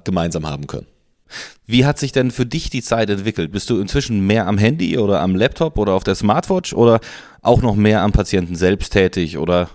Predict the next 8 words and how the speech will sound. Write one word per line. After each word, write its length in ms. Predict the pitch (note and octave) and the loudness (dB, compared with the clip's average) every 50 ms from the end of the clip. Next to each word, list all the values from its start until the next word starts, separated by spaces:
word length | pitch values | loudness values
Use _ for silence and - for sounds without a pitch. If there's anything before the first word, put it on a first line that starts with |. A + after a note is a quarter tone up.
| _ _ - | _ _ -10
hast 220 | - G#2 A2 - - | -2 -2 -2 0 2
du 80 | A#2+ | 2
auch 120 | F#2 G#2 - | 2 2 2
da 220 | - G#2+ A2 B2+ | 0 0 0 0
schon 220 | - - A#2+ A2 G#2 | -4 -2 -2 -4 -4
quasi 580 | - - G2 G2 G2 G2 F#2+ F#2+ F2 E2+ - - - - - - - - _ - | -4 -4 -2 -2 -2 -2 -2 -4 -4 -6 -6 -10 -18 -20 -20 -20 -20 -20 _ -6
die 160 | - F2 - - | -6 -6 -2 2
Online-Medien 1120 | A2 B2 C3 C3 A#2 G#2+ G2+ G2+ G2 F#2+ F#2 F#2+ F#2 F#2 E2+ F2 E2 D#2 D#2 D#2 D2 | 2 4 4 4 4 4 4 4 2 2 2 2 0 0 0 -2 -2 -2 -2 -4 -8